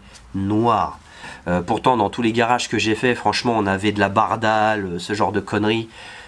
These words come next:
Mais le seul problème, c'est que dès que ça touche un petit peu l'huile ou ceci ou cela, ça vieillit vraiment super mal. Tandis que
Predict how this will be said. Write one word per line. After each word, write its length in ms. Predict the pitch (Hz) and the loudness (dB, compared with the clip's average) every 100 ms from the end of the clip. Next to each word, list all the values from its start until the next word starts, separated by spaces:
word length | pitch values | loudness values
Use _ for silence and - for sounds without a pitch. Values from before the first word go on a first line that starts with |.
| - | 0
Mais 100 | 110 | 4
le 120 | 131 | 4
seul 200 | 127 143 | 4 0
problème, 480 | - 143 143 170 160 | 2 2 4 4 2
c'est 180 | - 117 | 0 -2
que 220 | - 113 | 2 0
dès 320 | 110 147 156 | 4 4 4
que 340 | 151 147 143 - - - - | 2 2 2 -2 -12 -20 -6
ça 200 | - 127 | -2 0
touche 240 | 147 - | 0 2
un 100 | 139 | 0
petit 200 | - 127 | 0 -6
peu 200 | - 139 | 2 4
l'huile 340 | 135 139 147 | 4 2 2
ou 80 | 123 | 2
ceci 460 | 120 131 123 - 151 | 0 0 0 0 0
ou 100 | 127 | 0
cela, 460 | - 123 123 131 | 0 2 4 2
ça 180 | 131 113 | 0 -4
vieillit 320 | 107 101 107 | -2 -2 -2
vraiment 380 | 107 107 110 131 | -2 0 0 0
super 440 | - - 123 135 117 | 0 -2 -2 0 2
mal. 220 | 120 107 | 2 0
Tandis 300 | 101 104 101 | -2 -4 -6
que 280 | - 123 | 0 2